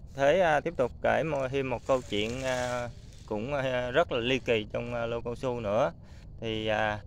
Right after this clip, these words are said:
có một cái anh đó thì ảnh cạo cái lô đó, lô đó khoảng ba mẫu thì ngày nào ảnh cũng cạo, à, một mẫu, cạo D ba. À, nhưng, à, đặc biệt tới cái cây đó là, à, cứ, à, mỗi lần cạo đến cây đó là ảnh, à, ảnh lạnh người.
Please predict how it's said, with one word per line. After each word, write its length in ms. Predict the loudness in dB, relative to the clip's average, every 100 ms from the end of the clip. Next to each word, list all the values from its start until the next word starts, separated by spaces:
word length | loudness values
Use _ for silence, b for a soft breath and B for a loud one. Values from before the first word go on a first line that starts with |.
| -6
có 260 | 2 4 4
một 200 | 0 0
cái 100 | 0
anh 220 | 0 2
đó 200 | 4 4 2
thì 100 | -2
ảnh 320 | -4 -6 -4 2
cạo 240 | 2 4
cái 120 | 2
lô 240 | 4 4 4
đó, 240 | 4 2
lô 200 | 2 0
đó 160 | 2 0
khoảng 260 | -2 -2
ba 160 | 2 2
mẫu 280 | 2 -2 -2
thì 120 | -6
ngày 180 | -6 -4
nào 180 | -2 -2
ảnh 140 | -4
cũng 240 | -6 -8 0
cạo, 440 | 2 4 2 2
à, 140 | 0
một 240 | -2 -6 -2
mẫu, 260 | 2 2 0
cạo 120 | -2
D 60 | 2 8
ba. 280 | 8 8 4 B B B -10
À, 120 | -6 -2
nhưng, 240 | 0 0 -4 -4
à, 160 | 0
đặc 200 | 0 0
biệt 220 | 0 0 2
tới 180 | 4 4
cái 160 | 0 0
cây 260 | 4 4 6
đó 280 | 8 8 4 -6 -14 -2
là, 540 | 4 4 4 0 -4 -10 B B -10 -4
à, 160 | -2 2
cứ, 340 | 4 4 2
à, 140 | 2 4
mỗi 220 | 6 8
lần 200 | 6 4
cạo 280 | 0 0 0
đến 200 | 0 0
cây 160 | 0 2
đó 180 | 2 2
là 120 | 0
ảnh, 340 | -2 -6 -6
à, 580 | -2 0 0 0 0 -2 -4
ảnh 220 | -6 -4
lạnh 340 | 6 6 6 6
người. 300 | 6 6